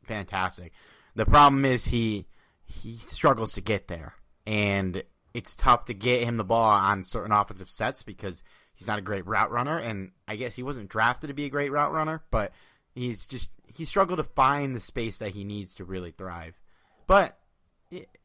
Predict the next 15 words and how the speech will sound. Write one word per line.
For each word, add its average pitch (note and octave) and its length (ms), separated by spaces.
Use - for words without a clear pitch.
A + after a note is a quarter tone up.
all D#3+ 140
things D#3 240
are A2+ 60
possible. A#2+ 380
I F#2+ 100
trust A#2 260
Mc-, G2+ 140
McVay G#2 360
to F#2+ 60
do G2 140
whatever, G2 360
anything F#2 520
at F#2 140
this F#2 160
point. F2 280